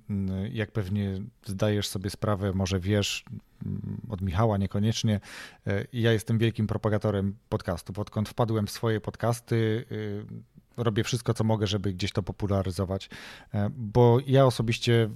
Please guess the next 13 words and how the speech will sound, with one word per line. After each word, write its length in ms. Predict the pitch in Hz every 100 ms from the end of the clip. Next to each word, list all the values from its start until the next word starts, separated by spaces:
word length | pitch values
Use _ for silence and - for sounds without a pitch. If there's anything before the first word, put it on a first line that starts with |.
| 107
wiele 440 | 98 113 127 110
się 120 | -
nauczyłem 360 | 98 95 - 98
z 40 |
podcastów, 760 | - 98 101 92 131 120 110 98
wiele 280 | 113 120 117
zawdzięczam 640 | 98 107 98 117 101 85
podcastom, 640 | 90 - - 85 - 117 135 - - - - 120
e, 320 | 101 101 104 - _
i 120 | 175
teraz 340 | - 127 123 120
dzielę 300 | 127 117 110
się 420 | - 113 113